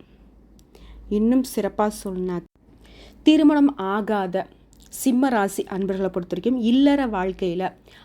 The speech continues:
அடியெடுத்து வைப்பதற்கான ஏற்பாடுகள் சாதகமாகும். ஆடம்பரமான விருந்து நிகழ்ச்சிகள்ல இந்த நாள்ல கலந்துப்பீங்க.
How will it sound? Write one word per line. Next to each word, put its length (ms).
அடியெடுத்து 640
வைப்பதற்கான 920
ஏற்பாடுகள் 840
சாதகமாகும். 680
ஆடம்பரமான 920
விருந்து 400
நிகழ்ச்சிகள்ல 640
இந்த 120
நாள்ல 380
கலந்துப்பீங்க. 560